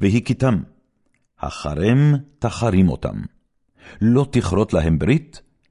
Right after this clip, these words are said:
ולא תכונם. ולא תתחתן בם, בתך לא תיתן לבנו, וביתו לא תיקח לבנך. כי יסיר את בנך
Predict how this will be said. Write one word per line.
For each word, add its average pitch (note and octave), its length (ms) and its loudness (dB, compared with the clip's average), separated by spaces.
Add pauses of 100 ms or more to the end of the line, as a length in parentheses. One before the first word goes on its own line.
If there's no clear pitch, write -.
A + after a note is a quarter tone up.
(240)
ולא C#2+ 420 -6
תכונם. F#2 520 -2 (720)
ולא F2 300 0
תתחתן D2 600 -6
בם, F#2 320 -2 (420)
בתך - 440 -8 (600)
לא F#2 220 2
תיתן F2+ 360 0
לבנו, D#2+ 640 0 (460)
וביתו A2+ 560 0 (460)
לא A2 260 0
תיקח - 520 -4
לבנך. C#2+ 460 -2 (1120)
כי G2+ 100 -4
יסיר D#2 600 -4
את - 120 -14
בנך D2 300 -6